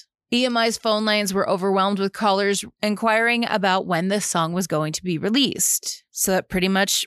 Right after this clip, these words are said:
forced their <laughs> hands. E M I, unsurprisingly, released Bohemian Rhapsody, and the single reached number one in the U K and stayed up there for nine weeks.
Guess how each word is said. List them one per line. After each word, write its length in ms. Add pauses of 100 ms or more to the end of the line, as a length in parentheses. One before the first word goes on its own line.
(120)
forced 320
their 140
<laughs> 160
hands. 580 (420)
E 140
M 120
I, 360 (180)
unsurprisingly, 720
released 400
Bohemian 440
Rhapsody, 640 (160)
and 320
the 100
single 540
reached 320
number 220
one 180
in 80
the 80
U 180
K 360
and 240
stayed 320
up 160
there 180
for 160
nine 300
weeks. 540